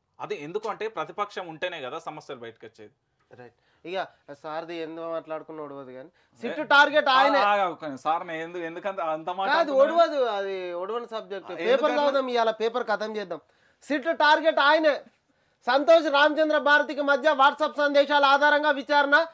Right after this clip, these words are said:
Speaker 2: న్యాయవాదికి ఇచ్చిన నోటీసులోను సంతోష్ ఫోన్ నెంబర్. రేపు విచారణ కసరత్తు పూర్తి, ఆ నెంబర్ నాదే. ఆంధ్రజ్యోతి తోటి సంతోష్ ఈ నెంబరే ఇచ్చిర్రట. ఏ నెంబర్ నాదే అని ఒప్పుకున్నాడు కదా. ఈ సిట్టు టార్గెట్ అయితే ఈయనని చేసిర్రు. ఇక ఇంకా, ఇంకా,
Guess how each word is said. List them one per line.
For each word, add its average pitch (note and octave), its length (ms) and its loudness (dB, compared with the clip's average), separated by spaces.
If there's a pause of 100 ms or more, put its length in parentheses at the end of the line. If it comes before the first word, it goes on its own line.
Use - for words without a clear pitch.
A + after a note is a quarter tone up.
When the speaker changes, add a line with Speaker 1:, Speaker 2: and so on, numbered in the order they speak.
(200)
Speaker 2:
న్యాయవాదికి D#4 640 4
ఇచ్చిన D4 260 -2
నోటీసులోను D4+ 760 2
సంతోష్ C#4 400 -2
ఫోన్ C#4+ 180 2
నెంబర్. B3 300 0 (300)
రేపు C4 300 4
విచారణ D4+ 520 0
కసరత్తు C#4 480 -2
పూర్తి, D4 400 -6
ఆ C4 160 2
నెంబర్ C4+ 340 0
నాదే. B3+ 260 2
ఆంధ్రజ్యోతి B3 440 -2
తోటి B3+ 180 -10
సంతోష్ G#3 480 -8 (460)
ఈ G3 140 -10
నెంబరే A3 320 -6
ఇచ్చిర్రట. E3+ 500 -10 (640)
ఏ F3+ 100 -12
నెంబర్ F3+ 320 -10
నాదే F3+ 240 -6
అని F#3+ 160 -6
ఒప్పుకున్నాడు E3 400 -14
కదా. A2+ 180 -20 (360)
ఈ F3 240 -10
సిట్టు F#3 260 -16
టార్గెట్ F#3 440 -4
అయితే F#3+ 280 -10
ఈయనని F#3+ 280 -8
చేసిర్రు. C#3 340 -16
ఇక A2 120 -20 (500)
ఇంకా, E3+ 240 -8
ఇంకా, F3+ 300 -6